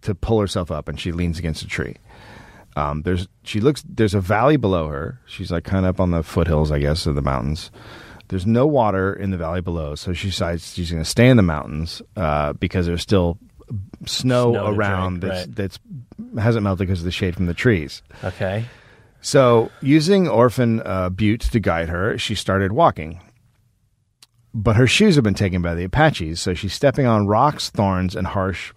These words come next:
Speaker 1: brush.
Speaker 2: But she also doesn't. She also has the valley disease.
Speaker 1: She's also got the valley disease. So she,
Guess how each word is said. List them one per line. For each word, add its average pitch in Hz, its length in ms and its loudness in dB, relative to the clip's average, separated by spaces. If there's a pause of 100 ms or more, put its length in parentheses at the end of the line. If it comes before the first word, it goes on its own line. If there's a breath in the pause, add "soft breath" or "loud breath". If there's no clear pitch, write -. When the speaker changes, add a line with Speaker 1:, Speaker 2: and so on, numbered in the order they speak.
Speaker 1:
brush. - 480 0 (100)
Speaker 2:
But 143 100 -10
she - 160 -4
also 247 240 0
doesn't. 233 320 -4
She 233 120 2
also 240 300 4 (120)
has 196 220 2
the 185 100 2
valley 208 380 4
disease. 101 460 -6
Speaker 1:
She's 117 120 0
also 117 160 2
got 117 120 2
the 107 60 -2
valley 85 300 -2
disease. 78 540 -14 (1160 soft breath)
So 143 440 4
she, 147 460 4